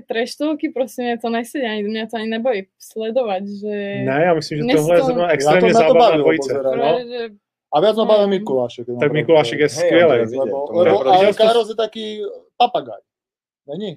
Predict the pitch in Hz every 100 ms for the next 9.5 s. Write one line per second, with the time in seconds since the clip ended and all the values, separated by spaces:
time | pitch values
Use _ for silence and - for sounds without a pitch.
0 | 123 156 170 185 190 214 208 196 190 180
1 | 180 170 208 240 196 180 196 180 - 190
2 | 180 175 165 131 120 - 113 110 110 -
3 | 127 143 160 165 180 175 175 170 165 -
4 | 110 101 269 277 311 339 226 220 214 214
5 | 135 160 156 156 165 180 156 165 202 202
6 | 147 185 196 185 - 349 359 - 226 -
7 | 156 190 214 214 208 196 220 165 131 147
8 | 143 143 156 160 151 139 120 147 165 175
9 | 175 147 117 117 110